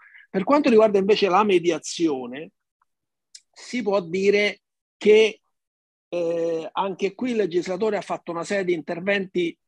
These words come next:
di limatura, non è intervenuta sulle, eh, sulle questioni essenziali, anzi si è limitata a recepire sostanzialmente gli indirizzi fondamentali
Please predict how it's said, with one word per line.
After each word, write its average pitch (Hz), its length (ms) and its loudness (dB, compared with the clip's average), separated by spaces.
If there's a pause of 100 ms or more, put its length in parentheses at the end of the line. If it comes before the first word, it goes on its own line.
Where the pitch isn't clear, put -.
di 175 460 -6 (380)
limatura, 175 1000 4
non 165 220 -4
è 202 80 0
intervenuta 160 800 -2
sulle, 139 460 -4 (320)
eh, 147 200 -4
sulle 160 280 2
questioni 147 340 0
essenziali, 139 840 -2 (220)
anzi 180 520 0
si 180 140 0
è 196 100 2
limitata 175 720 2
a 151 80 -2
recepire 170 800 -4
sostanzialmente 160 1000 -4
gli 143 100 4
indirizzi 160 600 0
fondamentali 175 1160 0